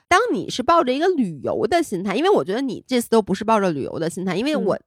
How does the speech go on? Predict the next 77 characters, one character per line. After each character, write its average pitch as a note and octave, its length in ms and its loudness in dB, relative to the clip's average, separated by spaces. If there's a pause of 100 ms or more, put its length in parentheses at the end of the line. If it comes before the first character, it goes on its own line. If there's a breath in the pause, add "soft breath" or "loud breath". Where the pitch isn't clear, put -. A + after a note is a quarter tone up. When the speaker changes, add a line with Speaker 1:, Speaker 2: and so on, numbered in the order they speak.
Speaker 1:
我 C#3 160 -2
的 - 80 -6
家 D4 300 0
在 C4+ 100 0
那 A#3+ 80 6
儿。 - 20 8
Speaker 2:
而 C4+ 40 8
且 E4+ 100 4
我 C#4 180 4
现 B3+ 140 -2
在 B3 80 2
这 B3 140 2
岁 B3+ 300 -6
数， F3 180 -8
说 B3+ 200 -2
实 B3+ 120 -6
话， A3 200 -6
我 F3+ 140 -2
到 C#4+ 220 4
哪 G3+ 140 -2
儿， B2 260 -6
我 F3+ 120 6
都 B3 160 8
不 C4+ 160 4
觉 F#3 240 2
得 G#3 120 4
有 D3+ 180 2
一 B2+ 60 -6
件 G#3+ 160 0
事 C4+ 80 -2
儿 A#3+ 80 2
是 C#4 100 -4
我 F#3+ 240 4
必 A#3+ 140 -2
须 - 260 2
要 B3+ 220 4
看 G3 360 2
见 F3 200 -2
的。 E2+ 80 -12
Speaker 1:
<laughs> - 180 -18
嗯， - 100 -20
就 F4 140 2
心 E4 240 -2
态 E4+ 160 4
很 G3 180 0
平 E3 360 -6
和。 A#2+ 280 -6 (220 loud breath)
但 F4 180 6
我 A3 120 2
非 D4 200 2
常 C#4+ 140 0
能 F#3 100 -2
理 F3 120 -2
解 E3 100 -2
红 F3+ 160 -2
红， F#3 80 0
如 B3 100 0
果 C4+ 140 2
是 - 120 -6
二 D4 220 2
十 A3 200 -10
多 G#3+ 180 2
岁 G#3 180 0
的 E3+ 140 0
我， C#3 460 -2
去 - 180 -4
到 G#3+ 160 4
一 F3 80 0
个 F#3+ 100 0
城 F3+ 280 -4
市， G3 180 -6
然 D#3+ 100 2
后 G#3 100 -2
跨 D4 280 2
年 G3 460 2
晚 G#3 180 2
上 G3 140 0